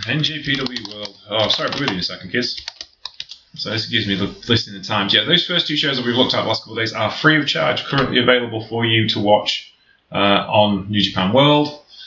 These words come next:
So the next show is Wednesday the eighteenth. That's ten thirty British Summer Time. Uh, if you're in the States, that will be, uh,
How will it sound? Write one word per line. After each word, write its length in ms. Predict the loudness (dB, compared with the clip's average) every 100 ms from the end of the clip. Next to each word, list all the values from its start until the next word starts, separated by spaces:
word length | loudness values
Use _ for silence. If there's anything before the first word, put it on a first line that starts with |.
| -12
So 140 | -8 -2
the 60 |
next 220 | 0 0
show 140 | -4 -6
is 120 | -6
Wednesday 340 | -2 -2 -2 0
the 100 | 2
eighteenth. 640 | 2 -2 -6 -4 -6 -4
That's 180 | -6 -4
ten 260 | -4 -4
thirty 360 | 2 4 4 0
British 260 | -2 0 -2
Summer 180 | -4
Time. 560 | -4 0 2 2 2 -4 -14 -18 -16 0
Uh, 180 | 2 4
if 120 | 2
you're 100 | 0
in 80 | 0
the 60 |
States, 380 | -2 -2 -6 -4
that 180 | -4 -2
will 120 | -2
be, 540 | 2 4 6 4 4 2
uh, 1700 | 2 6 6 4 4 4 4 4 4 4 4 6 6 4 6 4